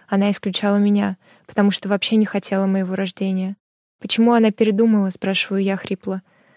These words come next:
«Может, она услышала, как бьётся моё сердце, и не смогла себя заставить? Может, я всё-таки была частью её жизни?»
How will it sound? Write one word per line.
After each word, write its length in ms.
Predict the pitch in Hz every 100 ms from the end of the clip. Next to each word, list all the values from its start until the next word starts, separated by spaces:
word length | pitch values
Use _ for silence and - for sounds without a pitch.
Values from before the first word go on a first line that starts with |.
| _ -
«Может, 280 | 202 196
она 160 | 208 202
услышала, 480 | 202 - 233 - 208
как 180 | 202 190
бьётся 320 | 208 202 214
моё 160 | 202
сердце, 420 | 202 - 226 - 202
и 20 |
не 100 | 196
смогла 340 | - 196 202
себя 220 | 202 190
заставить? 600 | 190 185 - 214 240 208 - _ -
Может, 340 | 208 190 185
я 100 | 196
всё-таки 380 | - 202 - 196
была 260 | 202 202
частью 460 | - 208 202 - 196
её 60 | 190
жизни?» 460 | 196 226 220 214